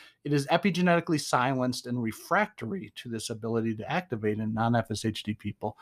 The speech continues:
Whereas in people with F S H D, pretty much any one of your cells could be activated to express ducks four if the right factors were there. Now, we can do that in the lab.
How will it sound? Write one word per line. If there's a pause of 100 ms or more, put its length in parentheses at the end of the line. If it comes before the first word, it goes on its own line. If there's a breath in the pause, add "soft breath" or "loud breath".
(260 loud breath)
Whereas
in
people
with
F
S
H
D,
pretty
much
any
one
of
your
cells
could
be
activated
to
express
ducks
four
if
the
right
factors
were
there.
Now,
we
can
do
that
in
the
lab.